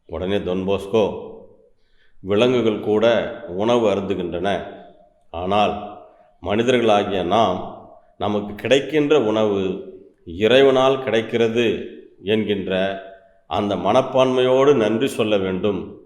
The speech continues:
என்று சொல்லி ஜெபித்தார். அந்த குடும்பமும் அவரோடு சேர்ந்து ஜெபித்தது. ஆம் அன்பார்ந்தவர்களே, எப்பொழுதும் இறைவனுக்கு நாம்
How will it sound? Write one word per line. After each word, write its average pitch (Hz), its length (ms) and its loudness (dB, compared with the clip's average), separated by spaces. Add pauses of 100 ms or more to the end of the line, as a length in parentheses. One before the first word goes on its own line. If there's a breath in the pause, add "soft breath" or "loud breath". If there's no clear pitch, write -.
(120)
என்று 95 300 -10
சொல்லி 104 600 -6 (560)
ஜெபித்தார். 98 540 0 (680)
அந்த 87 240 -6
குடும்பமும் 117 760 0
அவரோடு 107 400 0
சேர்ந்து 101 720 -2 (100)
ஜெபித்தது. 90 580 -8 (380)
ஆம் 135 320 4
அன்பார்ந்தவர்களே, 101 760 2 (680)
எப்பொழுதும் 131 1120 2
இறைவனுக்கு 117 1000 2 (180)
நாம் 98 640 0